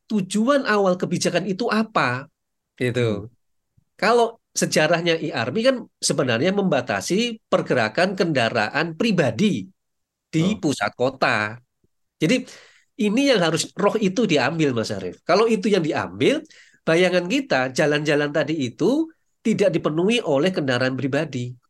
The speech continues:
Speaker 1: Satu, ya. Mau listrik atau enggak tuh hanya beda energi saja,
Speaker 2: Ya.
Speaker 1: ya, bahan bakar. Tapi itu kan mobil, tetap barang, ya, tetap berbentuk benda.
Speaker 2: Betul.
Speaker 1: Gitu kan, satu. Jadi kalau mengurangi kan bendanya yang dikurangin.
Speaker 2: Hmm.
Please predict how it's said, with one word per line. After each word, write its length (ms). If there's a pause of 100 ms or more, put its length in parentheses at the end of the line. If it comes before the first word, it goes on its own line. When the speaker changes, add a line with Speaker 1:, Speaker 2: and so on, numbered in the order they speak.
(200)
Speaker 1:
Satu, 480
ya. 320 (320)
Mau 160
listrik 320
atau 160
enggak 240
tuh 80
hanya 160
beda 320 (1120)
energi 400
saja, 480
Speaker 2:
Ya. 240
Speaker 1:
ya, 100 (140)
bahan 160
bakar. 320
Tapi 320
itu 80
kan 160
mobil, 320
tetap 160
barang, 320
ya, 160
tetap 160
berbentuk 480 (240)
benda. 400 (320)
Speaker 2:
Betul. 320 (400)
Speaker 1:
Gitu 240
kan, 240
satu. 400
Jadi 160
kalau 160
mengurangi 480
kan 160
bendanya 400
yang 80
dikurangin. 560
Speaker 2:
Hmm. 260